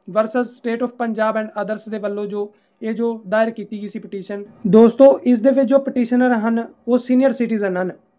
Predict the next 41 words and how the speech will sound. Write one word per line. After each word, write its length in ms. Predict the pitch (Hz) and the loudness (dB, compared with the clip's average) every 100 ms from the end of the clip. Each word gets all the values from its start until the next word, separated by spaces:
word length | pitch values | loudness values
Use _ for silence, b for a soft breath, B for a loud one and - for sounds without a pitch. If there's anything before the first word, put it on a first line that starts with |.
| _ _ - | _ _ -8
ਉਹਨਾਂ 220 | 214 233 | -4 0
ਵੱਲੋਂ 240 | 233 233 | 0 0
ਇਸ 240 | 233 240 254 | 0 -2 -2
ਰਿਟ 240 | 233 233 | -2 -2
ਪਟੀਸ਼ਨ 380 | 247 - 226 233 | -4 -4 -4 -4
ਵਿੱਚ 340 | 226 226 226 - b b - | -4 -4 -8 -8 b b -2
ਮੁੱਖ 240 | 247 262 | -2 2
ਮੰਗ 240 | 262 269 | 0 0
ਇਹ 260 | - - 262 | -2 2 2
ਰੱਖੀ 240 | 254 262 | 2 0
ਗਈ 120 | 247 240 | -2 -4
ਸੀ 180 | 240 | -6
ਕਿ 240 | 233 240 233 - | -6 -8 -8 -4
ਇੱਕ 140 | 247 | -4
ਇੱਕ 140 | 254 254 | -2 -4
ਦੋ 120 | 240 | -4
ਹਜ਼ਾਰ 120 | 233 | -4
ਸੋਲਾਂ 260 | 233 220 233 | -4 -6 -4
ਤੋਂ 140 | 233 | -8
ਤੀਹ 240 | 233 247 | -8 -6
ਛੇ 220 | 240 233 226 | -6 -6 -6
ਦੋ 140 | 208 | -4
ਹਜ਼ਾਰ 140 | 220 - | -6 -6
ਇੱਕੀ 220 | 208 240 | -12 -8
ਤੱਕ 240 | 226 214 208 | -6 -6 -6
ਦੇ 220 | 208 208 b b b | -8 -10 b b b
ਏਰੀਅਰ 340 | 240 240 262 | -2 2 2
ਦੀ 140 | 247 254 | 0 -4
ਅਦਾਇਗੀ 340 | 233 226 208 220 | -4 -4 -4 -6
ਕੀਤੀ 240 | 202 - | -10 -12
ਜਾਵੇ। 260 | 175 170 185 - _ _ _ | -10 -8 -8 -10 _ _ _
ਦੋਸਤੋ, 420 | 196 214 185 233 | -6 -4 -4 -4
ਇਸ 140 | 226 185 | -4 -4
ਦੇ 100 | 233 | -4
ਵਿੱਚ 200 | 226 226 | -4 -8
ਸਾਢੇ 320 | 226 233 247 | -4 -2 -2
ਪੰਜ 260 | 240 220 | -2 -6
ਸਾਲ 200 | 220 220 | -2 -2
ਦੇ 120 | 220 - | -4 -8
ਏਰੀਅਰ 300 | 208 202 214 | -8 -6 -6
ਨੂੰ 160 | 208 | -8